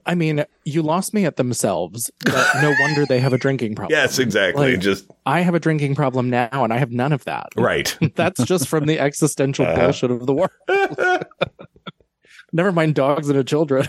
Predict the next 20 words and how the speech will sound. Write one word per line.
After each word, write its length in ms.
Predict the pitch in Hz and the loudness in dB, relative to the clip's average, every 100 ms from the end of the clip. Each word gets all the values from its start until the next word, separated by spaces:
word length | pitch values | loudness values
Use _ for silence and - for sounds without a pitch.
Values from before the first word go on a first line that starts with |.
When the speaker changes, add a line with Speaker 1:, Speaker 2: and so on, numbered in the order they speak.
| - | -2
Speaker 2:
Yeah, 240 | 120 123 | 0 2
yeah. 220 | 117 92 | 4 2
Speaker 1:
And 100 | 117 | 2
chil-, 140 | - - | -2 -2
and 160 | 147 156 | -2 -2
a 80 | 139 | -2
chil-, 240 | - 147 _ 123 | -2 -6 _ -10
listen 260 | 135 - | -10 -8
to 40 | 101 | -8
me. 140 | - | -4
It's 120 | 123 | 0
been 120 | 147 | 0
a 40 | 120 | 0
long 200 | 87 - | -4 -6
day, 160 | 151 | -8
guys. 240 | 143 - - | -6 -8 -8
It's 80 | - | -2
been 100 | 143 | 2
a 20 | |
Speaker 2:
Oh, 220 | 139 | 2